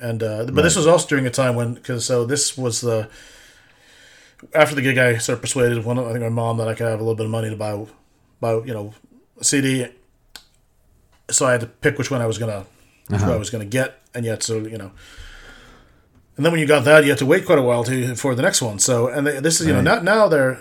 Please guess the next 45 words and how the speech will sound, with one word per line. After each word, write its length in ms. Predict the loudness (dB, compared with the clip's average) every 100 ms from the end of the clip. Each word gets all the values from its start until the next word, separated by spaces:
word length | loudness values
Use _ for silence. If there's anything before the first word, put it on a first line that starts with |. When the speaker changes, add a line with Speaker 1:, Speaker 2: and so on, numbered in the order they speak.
| -6
Speaker 1:
I 40 |
mean, 100 | -4
since, 260 | -4 -2 0
since, 260 | 0 0
since 960 | 0 0 -2 -4 -6 -8 -8 -8 -6 0
this 200 | 0 2
album 240 | 0 0
came 180 | -2 -2
out, 300 | -2 -6 -8 -12 -4
they've 200 | -2 -2
released 380 | -2 -2 -2
six 340 | -2 -2 -4 -2
more. 340 | 0 0 -4 -6
S-, 140 | -6
but 280 | -4 -4 -2
so, 200 | 2 2
Speaker 2:
Hmm. 80 | 0
Speaker 1:
but 180 | -6 -4
so 100 | 2
back 220 | 2 4
then 100 | 2
there 80 | 0
were 40 |
still 220 | -2 -2
quite 160 | 0 0
a 60 | 0
few 160 | -2
to 80 | -4
get 240 | -2 -4
through, 160 | -4 -6
and 100 | -4
I 120 | -2
had 100 | -2
only 160 | -2 -2
had 180 | -4 -4
two 180 | -4
at 60 | -4
that 200 | -8 -12
point. 200 | -10 -2
I 60 | -2
had 100 | -2
three 180 | -4
at 80 | -6
that 160 | -12 -14
point. 220 | -18 -18